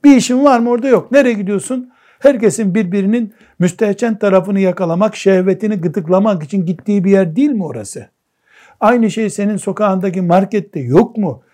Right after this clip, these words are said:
Özellikle niye gidiyor? Haram mı A V M'ye gitmek? Değil.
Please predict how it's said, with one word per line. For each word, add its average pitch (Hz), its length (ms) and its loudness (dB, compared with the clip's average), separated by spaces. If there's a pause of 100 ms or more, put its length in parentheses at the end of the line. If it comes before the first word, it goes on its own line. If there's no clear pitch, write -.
(300)
Özellikle 233 640 2
niye 220 220 0
gidiyor? 185 300 -6
Haram 285 400 6
mı 254 300 0
A 208 260 8
V 196 120 2
M'ye 175 180 0
gitmek? 135 460 -6
Değil. 294 580 6